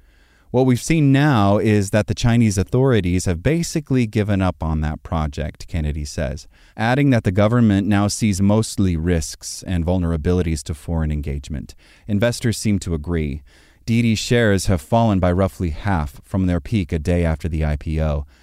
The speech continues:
In all, as of Monday, U S listed Chinese stocks had lost seven hundred sixty-nine billion dollars in value in the past five months, according to Bloomberg. When China joined the World Trade Organization in two thousand one, the prevailing view was that China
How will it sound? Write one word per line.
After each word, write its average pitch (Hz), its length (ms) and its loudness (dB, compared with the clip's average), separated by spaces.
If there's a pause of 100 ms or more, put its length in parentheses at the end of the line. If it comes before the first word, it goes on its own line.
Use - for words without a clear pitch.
(340)
In 98 140 0
all, 107 420 4
as 92 160 0
of 92 100 2
Monday, 98 340 4
U 98 260 2
S 101 140 0
listed 98 340 -2
Chinese 98 400 0
stocks 98 380 -2
had 92 100 -2
lost 87 360 -2
seven 113 340 -4
hundred 101 320 -4
sixty-nine 101 540 -2
billion 90 300 0
dollars 87 380 0
in 80 120 -2
value 82 440 0
in 80 80 0
the 80 80 -2
past 80 320 -6
five 76 260 -4
months, 85 320 -2
according 73 320 -2
to 71 80 -2
Bloomberg. 76 640 0 (800)
When 110 160 2
China 151 280 2
joined 127 380 4
the 95 140 4
World 101 320 4
Trade 113 240 2
Organization 90 720 2
in 80 100 0
two 98 120 -4
thousand 80 440 -2
one, 85 300 0
the 76 80 -2
prevailing 101 520 2
view 101 280 4
was 160 140 0
that 117 180 2
China 101 420 0